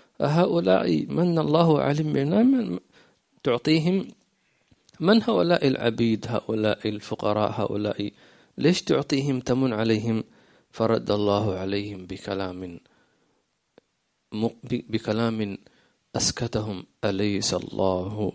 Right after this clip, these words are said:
بأعلم بالشاكرين؟" كأن الله يقول: "أنا أعطيتهم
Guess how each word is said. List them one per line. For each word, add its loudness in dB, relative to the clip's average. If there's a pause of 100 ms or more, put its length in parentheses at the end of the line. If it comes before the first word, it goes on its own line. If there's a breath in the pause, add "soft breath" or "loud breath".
بأعلم -4
بالشاكرين؟" -6 (600 soft breath)
كأن -2
الله -2
يقول: 0
"أنا 0
أعطيتهم -2